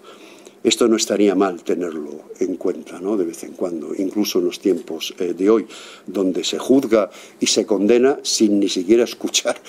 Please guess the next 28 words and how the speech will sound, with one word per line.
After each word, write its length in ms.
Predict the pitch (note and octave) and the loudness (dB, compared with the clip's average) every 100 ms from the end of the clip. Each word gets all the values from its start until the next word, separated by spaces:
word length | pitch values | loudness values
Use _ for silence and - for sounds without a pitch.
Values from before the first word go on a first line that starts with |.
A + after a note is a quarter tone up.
| - - - | -16 -12 2
¿no? 220 | A#2+ C3+ | 4 4
al 220 | A2+ A2 | 4 2
que 180 | A2 G#2 | 2 4
ha 140 | A#2 | 4
de 180 | B2+ A2+ | 2 2
defenderse, 720 | G#2 - F#2+ F#2+ A2+ - C3 | 2 0 0 2 2 2 0
porque 320 | C3 G2+ F2 - | 2 0 0 -2
se 160 | G2+ | 0
le 80 | F2+ | -2
condena 520 | G2+ F2+ A2 C3 C3+ - | -2 0 4 4 4 -2
directamente, 1000 | G#2 G#2 A2+ C3+ - G#2 A#2 A#2 C3 C3+ - - - - - | -8 0 2 2 2 2 4 4 2 0 -4 -16 -18 -8 2
incluso 640 | A2+ A#2+ B2 - A2+ G#2+ - - | 2 6 4 6 2 2 -8 -8
sin 320 | - A2+ A2 | 0 4 4
sentencia, 800 | G#2 F#2+ G2 G2 - A#2+ E2 E2 | 4 2 2 0 0 -2 -2 -4
eh, 240 | F#2+ E2+ - | -4 -4 -4
del 240 | F#2+ E2 | -4 -4
tribunal. 420 | - D2+ - - - - - - - - - - - - - - | -6 -10 -10 -12 -16 -20 -20 -20 -20 -20 -20 -20 -20 -20 -20 -4
Bueno, 240 | - F3+ - - - - | 2 2 2 -12 -14 0
Electra. 500 | A#2 F3+ - - - - _ - | 2 2 0 -18 -20 -20 _ -4
Aquí 280 | G#2+ - B2+ | -2 2 4
vemos 520 | C#3 B2+ A2+ - - | 6 4 0 -2 -2
un 160 | C3 B2+ | 2 4
poco 260 | C#3+ C#3+ | 4 4
una 200 | C3 C#3+ | 4 6
heroína 480 | C#3 C#3 D#3 D#3+ E3 - - - - | 6 4 4 2 0 -4 -16 -20 2
que 120 | B2 | 2
podríamos 520 | A#2 G#2+ B2+ D3 C3+ | 4 4 4 4 4
decir 360 | C3 - D3+ | 4 6 4